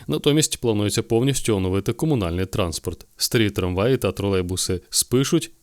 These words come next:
на заміну куплять нові тролейбуси чи електробуси. У радянські часи місто позбулося розвинутої трамвайної мережі на користь саме тролейбуса.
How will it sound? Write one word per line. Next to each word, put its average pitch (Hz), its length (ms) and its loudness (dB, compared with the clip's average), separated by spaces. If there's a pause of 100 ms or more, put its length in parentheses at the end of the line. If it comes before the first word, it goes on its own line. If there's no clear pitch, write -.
(200)
на 104 120 2
заміну 95 400 2
куплять 113 460 0 (180)
нові 95 240 0
тролейбуси 120 760 2
чи - 300 -2
електробуси. 98 640 -2 (260)
У 180 100 2
радянські 107 480 2
часи 151 440 2
місто 135 500 2
позбулося 107 840 2
розвинутої 107 580 2
трамвайної 92 540 0
мережі 120 320 2
на 92 120 0
користь - 500 0
саме 95 340 0
тролейбуса. 92 600 -2